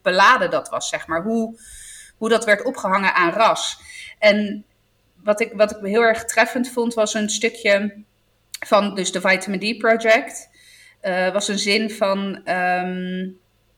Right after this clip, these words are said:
dat, zeg maar: "We will always be one mistake away in this country from having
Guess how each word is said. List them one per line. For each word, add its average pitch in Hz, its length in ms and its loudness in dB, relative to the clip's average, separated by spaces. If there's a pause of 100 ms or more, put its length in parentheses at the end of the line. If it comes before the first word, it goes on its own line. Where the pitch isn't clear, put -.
(2000)
dat, 220 340 -2 (120)
zeg 208 220 -2
maar: 202 260 2
"We 233 140 2
will 220 200 4 (120)
always 247 300 6
be 208 260 -2
one 226 220 6
mistake 220 520 2
away 185 520 2 (180)
in 226 120 0
this 196 180 -2
country 247 540 2
from 220 260 -2
having 220 680 0